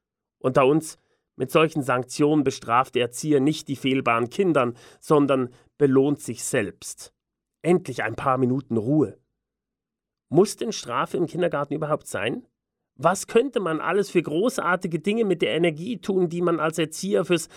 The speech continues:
Ermahnen, Tadeln, Bitten, Betteln und Bestrafen im Kindergarten aufwendet? Was für eine Verschwendung!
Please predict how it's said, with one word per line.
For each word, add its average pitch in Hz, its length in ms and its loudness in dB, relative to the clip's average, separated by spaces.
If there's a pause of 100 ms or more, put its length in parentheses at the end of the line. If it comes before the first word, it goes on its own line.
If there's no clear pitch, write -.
(140)
Ermahnen, 156 720 2
Tadeln, 170 580 2 (300)
Bitten, 208 480 -2
Betteln 185 400 2
und 156 160 -4
Bestrafen 170 640 0
im 156 80 2
Kindergarten 160 640 0
aufwendet? 131 640 -2 (240)
Was 180 340 2
für 160 200 0
eine 143 220 0
Verschwendung! 135 760 0